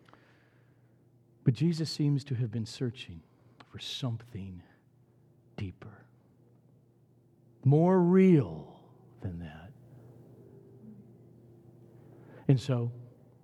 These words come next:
he makes a, v-, say it this way, not a very wise move, according to our standard American evangelical ways of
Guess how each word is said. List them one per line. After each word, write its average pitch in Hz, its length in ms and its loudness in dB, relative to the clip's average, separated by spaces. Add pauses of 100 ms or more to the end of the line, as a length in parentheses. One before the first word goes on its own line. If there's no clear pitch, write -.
(240)
he 165 160 2
makes 139 440 -2
a, 120 220 0
v-, 110 240 -6 (1040)
say - 280 4
it 131 60 4
this 135 180 2
way, 110 100 -4 (400)
not 202 300 8
a 240 80 6
very 160 440 4
wise 117 680 2
move, 95 720 -6 (1700)
according 151 800 6
to 135 500 2
our 123 240 4
standard 117 1120 2
American 104 720 2
evangelical 98 960 -8
ways 92 560 -8
of 82 140 -14